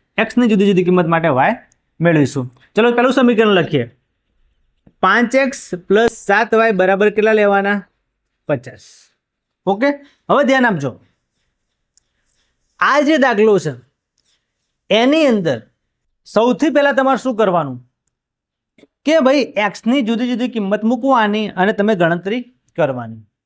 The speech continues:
બરાબર? આ દાખલાની તમારે પ્રેક્ટિસ કરવી પડશે. ડાયરેક્ટ તમે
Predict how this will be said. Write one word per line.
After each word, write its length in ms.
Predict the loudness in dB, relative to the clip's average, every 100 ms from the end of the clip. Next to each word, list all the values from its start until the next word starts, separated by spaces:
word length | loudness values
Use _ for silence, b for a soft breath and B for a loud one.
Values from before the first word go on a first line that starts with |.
| _
બરાબર? 260 | -4 -2 -4 -10 _ _ -4
આ 80 | 0 0
દાખલાની 300 | -2 -6 -4
તમારે 200 | -6 -6
પ્રેક્ટિસ 280 | -6 -8 -6
કરવી 240 | -6 -6 -6
પડશે. 220 | -10 -10 _ _ _ _ _ _ _ -4
ડાયરેક્ટ 320 | 0 2 0
તમે 120 | 0